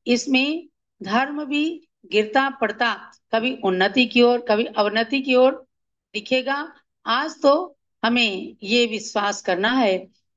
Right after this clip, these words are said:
कि धर्म अवनति की ओर नहीं, उन्नति की ओर चल रहा है। कहीं कहीं विशेष रूप से अनार्य प्रवृत्तियां चल रही हैं, खान पान, खानदान की शुद्धि का प्राय अभाव हो रहा है।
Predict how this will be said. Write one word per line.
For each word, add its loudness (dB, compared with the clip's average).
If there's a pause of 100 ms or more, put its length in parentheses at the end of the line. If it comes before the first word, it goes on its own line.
कि 2
धर्म -2
अवनति -2
की -4
ओर 0
नहीं, -4 (300)
उन्नति -4
की -4
ओर 2 (280)
चल -2
रहा -4
है। -4 (340)
कहीं 2
कहीं 0 (260)
विशेष 0
रूप -2
से -2 (560)
अनार्य -4
प्रवृत्तियां -2 (580)
चल 2
रही -4
हैं, -4
खान 0
पान, -2 (380)
खानदान -2
की -6
शुद्धि -2
का -2 (340)
प्राय 0 (260)
अभाव -2
हो 0
रहा -2
है। -10